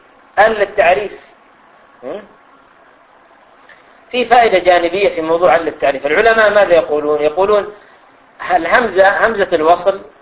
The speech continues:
التي، آه، أو الهمزة التي تكون مع لام التعريف هي همزة وصل. يعني عندما تقول القمر، هذه الهمزة همزة إيش؟ وصل. ابن الجزري يقول: واكسره آه،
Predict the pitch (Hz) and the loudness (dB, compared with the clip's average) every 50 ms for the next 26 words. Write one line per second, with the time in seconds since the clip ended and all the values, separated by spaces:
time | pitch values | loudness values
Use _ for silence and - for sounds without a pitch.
0 | _ - 156 170 175 190 185 185 180 175 180 160 156 151 147 147 151 143 143 147 | _ -2 -2 0 0 0 -2 -2 -2 -4 -2 2 2 2 2 2 2 2 2 2
1 | 151 147 143 143 175 214 220 190 196 180 175 175 165 151 156 151 - 175 165 151 | 0 -2 -2 -2 -2 -2 0 0 0 0 0 0 -4 -4 -6 -4 -4 -4 -6 -6
2 | 147 147 139 135 139 139 175 214 233 226 220 - 202 175 170 170 185 214 220 220 | -4 -2 0 0 2 2 2 2 2 0 -2 0 0 2 2 0 0 -4 -6 -8
3 | - - - _ _ _ _ _ _ _ _ _ _ _ - 147 165 196 233 240 | -12 -20 -20 _ _ _ _ _ _ _ _ _ _ _ -6 0 2 2 2 2
4 | 233 214 165 156 139 135 - - - - - _ _ _ _ _ _ _ _ _ | 0 -2 -2 -2 -4 -4 -6 -10 -16 -16 -18 _ _ _ _ _ _ _ _ _
5 | _ _ _ _ _ _ _ _ _ _ _ _ _ _ _ _ _ _ _ - | _ _ _ _ _ _ _ _ _ _ _ _ _ _ _ _ _ _ _ -8
6 | 131 135 156 175 185 180 175 180 190 - 175 202 202 202 - 202 226 233 220 196 | -6 -4 -2 -2 -2 -2 0 0 0 0 0 -2 -2 -2 0 2 4 4 4 2
7 | - 180 175 160 147 127 120 - - - 175 175 180 175 185 190 185 175 175 170 | 2 0 2 2 2 0 -2 -2 -4 0 2 2 2 2 2 0 0 0 0 0
8 | 165 165 156 - 180 185 180 - - - - _ _ _ _ - 143 139 139 - | -2 -6 -6 -4 -4 -4 -4 -6 -12 -16 -20 _ _ _ _ -20 -20 -20 -20 -20
9 | _ _ _ - 160 165 151 - 127 110 - - - _ _ _ _ _ _ _ | _ _ _ -2 0 0 0 -2 -6 -12 -12 -14 -20 _ _ _ _ _ _ _
10 | _ _ _ _ _ _ _ _ _ _ - 110 113 127 147 151 156 180 175 180 | _ _ _ _ _ _ _ _ _ _ -12 -10 -6 -4 -4 -4 -4 -2 0 0
11 | 175 170 165 156 151 156 151 151 151 151 - - - _ _ _ _ _ _ _ | 2 2 2 0 0 0 -2 -4 -4 -4 -8 -16 -20 _ _ _ _ _ _ _
12 | _ _ _ - 131 151 165 165 - - - 226 226 190 165 156 135 127 - - | _ _ _ -6 0 0 0 0 -2 -2 0 2 2 2 0 -2 -2 -4 -8 -14
13 | - _ _ - - 131 139 139 135 135 131 131 135 127 147 | -20 _ _ -8 -4 0 2 2 2 2 2 0 -4 -6 -8